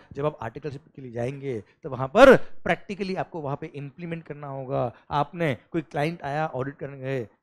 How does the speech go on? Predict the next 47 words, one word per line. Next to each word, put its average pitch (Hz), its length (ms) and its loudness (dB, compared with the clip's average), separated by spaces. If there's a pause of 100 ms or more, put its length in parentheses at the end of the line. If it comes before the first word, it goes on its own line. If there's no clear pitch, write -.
या 131 100 -8
क्लाइंट 139 300 -8
प्लेस 139 160 -14
पे 143 60 -12
आप 127 160 -10
गए, 131 260 -6 (200)
वहाँ 160 280 2
आपने 160 240 -2
उसको 147 200 -8
सेक्शन 156 300 -10
का 151 60 -10
डेफिनेशन 143 440 -10
पूरा, 156 180 -6
पूरा 143 1200 -6
करके 131 220 -10
बोल 143 240 2
दिया। 131 300 2 (240)
क्लियर? 170 160 0
उसको 147 180 -8
कुछ 156 120 -10
समझ 147 160 -4
में 165 80 0
आएगा? 165 400 0 (920)
उसको 170 180 -16
बोले, 185 160 -2
वो 185 300 2
क्या 226 120 6
बोले, 185 160 4
"यार 196 120 -2
भाई, 175 220 0
अल्टीमेटली 190 480 -2
हुआ 165 240 10
क्या 180 120 4
है, 170 60 6
बता 131 180 -2
मुझे 107 160 -12
तू।" 85 160 -20 (720)
हाँ 147 180 0
है 202 60 6
ना? 226 240 4 (120)
इसलिए 254 240 -8
we 247 80 -2
need 233 180 -2
to 240 120 2
understand 185 460 -4
the 170 80 -4
laws। 117 200 -6